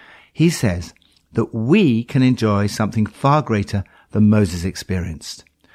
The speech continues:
What was glorious has no <laughs> glory now in comparison with the surpassing glory. And if what was transitory came with glory, how much greater is the glory of that which lasts? You can be even bolder than Moses,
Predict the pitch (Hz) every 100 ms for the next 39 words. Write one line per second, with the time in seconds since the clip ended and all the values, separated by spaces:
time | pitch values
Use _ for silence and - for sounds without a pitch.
0 | - 139 190 175 170 - 135 127 95 80
1 | - - 110 110 123 139 156 196 175 123
2 | 139 147 127 117 123 139 104 104 113 107
3 | 117 113 - 104 101 104 - 98 - 101
4 | - 95 87 87 82 82 _ _ - -
5 | - 131 - 220 - 208 190 170 - 208
6 | 240 226 175 - 120 123 139 _ _ -
7 | 160 139 127 - 147 139 107 101 - -
8 | 196 220 196 202 - - 175 170 156 131
9 | 117 - 147 165 160 123 147 151 131 131
10 | - 113 107 - - - - _ _ _
11 | _ _ _ _ _ 151 262 - 226 185
12 | 139 156 185 123 120 139 170 202 247 269
13 | - 107 -